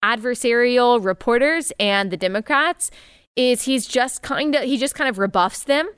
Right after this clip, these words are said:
and then he moves on. He doesn't get into these petty fights and he doesn't get into Twitter wars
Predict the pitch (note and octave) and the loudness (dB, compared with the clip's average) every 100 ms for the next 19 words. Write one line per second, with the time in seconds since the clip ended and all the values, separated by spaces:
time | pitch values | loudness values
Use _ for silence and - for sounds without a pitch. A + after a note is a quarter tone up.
0 | _ - C4+ C#4+ D#4 D4 D4+ B3+ D4+ D#4 | _ -2 0 0 -2 0 -2 0 0 0
1 | G3 G#3+ E4+ F#4 D4 D#4 C#4+ D4 D#4 - | -2 0 0 0 0 0 -2 -2 -2 -6
2 | - B3+ C#4+ - A3 B3+ A3 - - - | -6 -2 -2 0 0 0 -2 -6 -8 -8
3 | - - - C#4+ C#4 D4+ D4+ E4+ D#4 E4 | -20 -6 0 2 2 0 0 -2 -2 -6
4 | - A#3+ C#4+ D4 A#3+ A#3 F#3 D3 D#3+ | -4 0 2 2 2 0 0 -4 -8